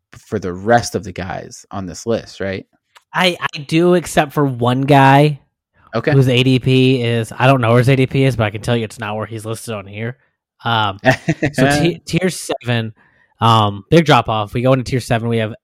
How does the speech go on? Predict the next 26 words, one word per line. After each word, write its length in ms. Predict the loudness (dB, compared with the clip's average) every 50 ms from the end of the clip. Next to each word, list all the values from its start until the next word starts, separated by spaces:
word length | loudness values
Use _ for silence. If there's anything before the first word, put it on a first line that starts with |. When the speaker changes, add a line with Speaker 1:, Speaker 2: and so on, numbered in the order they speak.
| _
Speaker 2:
Chase 260 | -2 2 2 4 4 4
Edmonds, 300 | 2 2 2 0 -2 -2
Kareem 320 | -4 -2 -2 -2 -2 -2
Hunt, 160 | -4 -4 -4
Travis 340 | -2 0 0 0 0 0 0
Etienne, 340 | -2 -2 0 0 0 2 2
Myles 280 | 2 2 2 0 2
Gaskin, 420 | 2 2 2 2 2 0 -4 -6 -6
and 240 | -6 -10 -10 -10 -8
Miles 500 | -8 -8 -8 -8 -8 -8 -8 -10 -10 -14
Sanders. 680 | -18 -10 -2 2 4 4 4 4 2 0 -4 -6 -10 -16 _ _ _ _ _ _ _ _ _ _ _ _
Now 140 | -6 -2 2
we 80 | 4 4
have 120 | 4 4
Travis 280 | 4 4 4 4 4 2
Etienne 480 | 0 -2 -2 -2 0 2 2 2 0
at 100 | 0 -2
number 220 | -2 -2 -2 -4 -4
twenty-four. 580 | -6 -6 -6 -6 -6 -6 -4 -4 -2 -2 -2 0
I 120 | 2 0 0
feel 160 | 2 2 0
like 120 | 0 2
he 180 | 2 2 2 2
is 100 | 2 2
being 240 | 0 -2 0 -2 -2
drafted 800 | -2 -2 -2 0 2 2 2 0 0 -4 -10 -14 -14 -14 -16